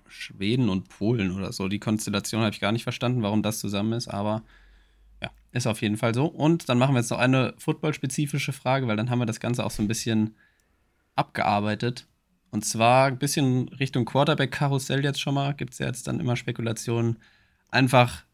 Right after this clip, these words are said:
drei Landing-Spots von dir oder wo spielen Jimmy Garoppolo, Aaron Rodgers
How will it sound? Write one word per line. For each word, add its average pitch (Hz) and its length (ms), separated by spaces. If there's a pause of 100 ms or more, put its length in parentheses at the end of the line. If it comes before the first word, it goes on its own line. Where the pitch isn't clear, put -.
(120)
drei 123 240
Landing-Spots 131 1000
von 123 480 (100)
dir 123 440
oder 110 240
wo 120 140
spielen 120 580 (960)
Jimmy 151 260
Garoppolo, 131 800 (1300)
Aaron 120 260
Rodgers 113 840